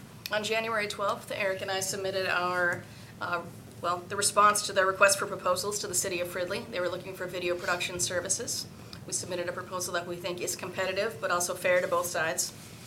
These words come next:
We think it could be lucrative in the short term and beneficial for the city and us potentially in the long term. Um,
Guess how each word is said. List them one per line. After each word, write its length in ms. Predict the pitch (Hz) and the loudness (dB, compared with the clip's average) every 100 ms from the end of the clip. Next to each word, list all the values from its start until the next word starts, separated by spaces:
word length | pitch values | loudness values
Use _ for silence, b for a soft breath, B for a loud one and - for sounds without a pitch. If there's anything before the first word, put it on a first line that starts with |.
| B - | B -10
We 60 | 170 | -8
think 120 | 185 | -6
it 140 | 185 | -6
could 140 | 185 180 | -4 -2
be 340 | 175 170 175 | 0 0 -2
lucrative 520 | 196 214 208 208 208 | -2 -4 -2 0 0
in 60 | 196 | 0
the 80 | 190 | 2
short 260 | 214 196 | 4 4
term 300 | 202 226 220 | 4 -2 0
and 220 | 180 175 180 | -4 -2 -2
beneficial 440 | 180 180 190 185 | -2 -2 -2 -2
for 120 | 180 | -2
the 80 | 175 | -2
city 300 | - 185 165 | -2 -2 -2
and 180 | 185 180 | 0 2
us 180 | 165 165 | 2 2
potentially 480 | 196 190 180 185 180 | -4 -4 -2 -2 -4
in 60 | |
the 60 | 170 | -2
long 260 | 170 165 | 0 0
term. 280 | 165 175 196 - B B B B B | -2 -6 -6 -10 B B B B B
Um, 500 | 190 180 175 170 165 | 0 2 4 2 0